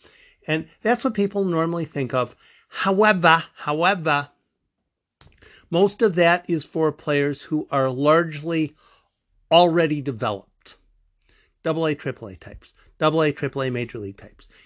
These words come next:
You get some players who, "Yeah, I wanna play baseball over the off season." Either they are close and they just wanna work on that one little thing,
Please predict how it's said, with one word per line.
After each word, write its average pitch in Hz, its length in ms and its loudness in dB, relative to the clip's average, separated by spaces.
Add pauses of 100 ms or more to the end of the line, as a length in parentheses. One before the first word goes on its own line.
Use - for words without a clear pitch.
(140)
You 143 120 0
get - 120 -2
some 147 240 -4
players 131 520 -4
who, 113 320 -4 (280)
"Yeah, 139 240 -2
I 135 80 0
wanna 135 200 0
play 127 160 -4
baseball 120 420 -4
over 113 160 -6
the 120 120 -4
off 107 200 -6
season." - 400 -18 (420)
Either 143 340 4
they 135 240 2
are 123 140 0
close 175 520 2
and 143 160 -4
they 139 80 2
just 135 220 -10
wanna 131 180 -2
work 135 340 -2
on 135 160 -4
that 127 180 0
one 139 220 -4
little 117 240 -2
thing, 180 640 -2